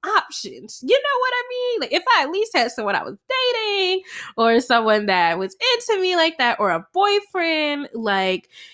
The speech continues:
getting older would not be so bad if there was at least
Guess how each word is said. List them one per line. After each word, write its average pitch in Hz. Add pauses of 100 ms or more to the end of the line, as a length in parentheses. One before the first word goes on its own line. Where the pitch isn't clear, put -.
(120)
getting 403
older 302
would 202
not 247
be 269
so 262
bad 202
if 233
there 262
was 226
at 220
least 269